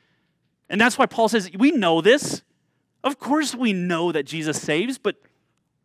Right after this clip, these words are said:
will you trust him with your life?" "Well, I, you know, it's just, life is hard, and, you know, I just, I," well, then you don't believe that he can save.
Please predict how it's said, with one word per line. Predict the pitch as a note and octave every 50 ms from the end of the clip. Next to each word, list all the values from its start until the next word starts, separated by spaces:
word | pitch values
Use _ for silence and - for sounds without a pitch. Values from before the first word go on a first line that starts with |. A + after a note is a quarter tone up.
| _ _ _ _ _ -
will | C3+ D3+
you | D3 C3
trust | - A#2+ B2 D3+ - -
him | F3+
with | D#3 D3 -
your | A#2+ A2
life?" | G#2+ A#2 F#3 C#4+ D4 - _ _ _ _ _ _ _ _ _ _ _ _ _
"Well, | - D3+ E3 D#3 C#3+ C3+ C3
I, | C#3 C#3 C3+
you | C3 - -
know, | C3 A#2+
it's | A#2+ - -
just, | - _ -
life | - B2+ C3+ -
is | - -
hard, | - - - F3+ D#3+ C#3+
and, | A2 A2+
you | C3+ C3
know, | A#2+
I | A2+
just, | A2 A2 - -
I," | F#2 - - _ _ _ _ _ _ _ _ _ _ _
well, | - F#3
then | F#3 G#3+ G3
you | F#3+ G3
don't | B3 C4+ -
believe | C3 G#2 F#2+ E3+ B3 D4
that | - B2+ G#2+
he | G#2
can | - - - F2+
save. | - - - B3 D4 C4+ - -